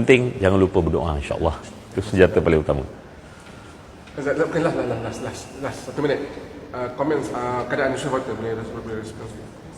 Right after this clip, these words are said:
Speaker 1: Dia, dia alhamdulillah okey.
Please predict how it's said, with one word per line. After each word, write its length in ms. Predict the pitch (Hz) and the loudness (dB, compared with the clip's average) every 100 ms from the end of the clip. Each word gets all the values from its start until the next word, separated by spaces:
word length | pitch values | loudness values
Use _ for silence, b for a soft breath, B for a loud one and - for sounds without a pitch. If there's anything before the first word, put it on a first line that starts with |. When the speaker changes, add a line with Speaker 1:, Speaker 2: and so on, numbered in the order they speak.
| - - - | -18 -12 0
Speaker 1:
Dia, 560 | 85 127 165 165 160 | 10 12 12 12 10
dia 400 | - 98 151 170 156 | 6 6 8 8 6
alhamdulillah 480 | - 117 131 147 139 | 4 4 6 6 6
okey. 480 | 110 - 143 113 | 2 6 6 6